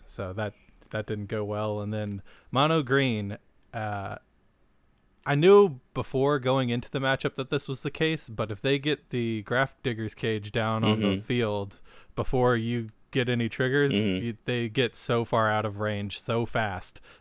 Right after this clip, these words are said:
Speaker 1: that it's really hard to deal with, and that's pretty much what happened in that, in both games.
Speaker 2: Yeah, Winota's gotta go wide in that type of, uh, matchup, so.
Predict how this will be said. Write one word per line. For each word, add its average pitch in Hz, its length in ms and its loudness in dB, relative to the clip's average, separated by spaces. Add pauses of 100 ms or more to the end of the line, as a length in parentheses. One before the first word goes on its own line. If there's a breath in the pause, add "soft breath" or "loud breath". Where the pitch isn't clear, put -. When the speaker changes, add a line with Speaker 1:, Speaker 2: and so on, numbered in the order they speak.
Speaker 1:
that 107 120 0
it's 104 120 -8
really 104 260 -2
hard 101 180 -4
to 104 80 -6
deal 101 240 -4
with, 98 260 -6
and 104 80 -6
that's 104 220 -6
pretty 113 240 0
much 104 220 -6
what - 120 -6
happened 101 500 -6
in 95 280 -10 (400 soft breath)
that, 131 160 2 (200)
in 107 280 -6
both 113 260 -4
games. 98 540 -12
Speaker 2:
Yeah, - 160 -2
Winota's 107 400 8
gotta 92 180 2
go 87 120 0
wide 85 560 -2
in 92 100 -10
that 82 240 -4 (340)
type - 300 -6
of, - 140 -12 (320)
uh, - 260 -8
matchup, - 580 -8
so. - 320 -16